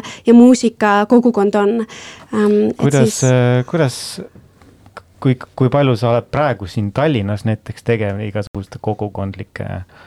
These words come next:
Speaker 2: asjadega? Siin, noh, küll väga palju neid gruppe ei ole, aga siin on näiteks, ähm, kirjanduslik õhtu viimane neljapäev suhteliselt pikalt nagu käinud koos ja vist on ka mingid slämmid. Tartus on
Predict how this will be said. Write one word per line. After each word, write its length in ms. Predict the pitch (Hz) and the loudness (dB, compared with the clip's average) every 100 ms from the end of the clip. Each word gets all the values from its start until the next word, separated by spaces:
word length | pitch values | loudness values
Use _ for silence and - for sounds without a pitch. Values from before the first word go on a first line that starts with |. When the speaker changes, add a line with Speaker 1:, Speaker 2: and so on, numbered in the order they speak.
| - | -8
Speaker 2:
asjadega? 540 | 117 - 98 104 101 | -6 -6 -6 -4 -4
Siin, 220 | 101 113 110 | -2 -2 -2
noh, 140 | 107 - - - _ | -4 -8 -20 -20 _
küll 260 | 120 120 | -2 0
väga 300 | 117 110 104 | 0 0 -2
palju 360 | 95 101 104 104 113 117 | -2 -4 -4 -4 -6 -6
neid 260 | 110 110 - | -6 -6 -6
gruppe 480 | - 123 - - 104 | -4 -4 -4 -6 -2
ei 140 | 104 127 | 0 0
ole, 200 | 143 101 98 | 0 -2 -4
aga 360 | 101 - 98 95 - - - | -6 -6 -6 -6 -12 -20 -20
siin 200 | _ 110 | _ -4
on 80 | 104 | -2
näiteks, 360 | 101 92 - - - | -4 -6 -14 -12 -6
ähm, 300 | 104 101 104 104 104 | -4 -2 -2 -4 -4
kirjanduslik 760 | 101 113 113 110 101 95 110 - | -6 -2 -2 -2 -4 -6 -10 -4
õhtu 300 | 113 107 - | -2 -2 -6
viimane 380 | 98 107 98 95 | -4 -4 -4 -4
neljapäev 640 | 110 143 147 113 92 101 92 | -2 0 0 -2 -4 -6 -6
suhteliselt 380 | 107 - - - | -8 -12 -14 -10
pikalt 380 | 101 - 92 - | -8 -6 -8 -6
nagu 220 | 98 92 | -6 -6
käinud 380 | 95 98 95 - | -6 -4 -6 -6
koos 320 | 95 92 - | -6 -6 -6
ja 60 | 92 | -8
vist 320 | 95 98 - | -10 -12 -10
on 140 | 120 113 | -8 -4
ka 80 | 117 | -6
mingid 300 | 110 107 101 | -6 -8 -12
slämmid. 560 | - 135 151 147 120 - | -12 -8 -6 -6 -10 -6
Tartus 360 | 131 - 113 | -6 -6 -10
on 120 | 101 | -10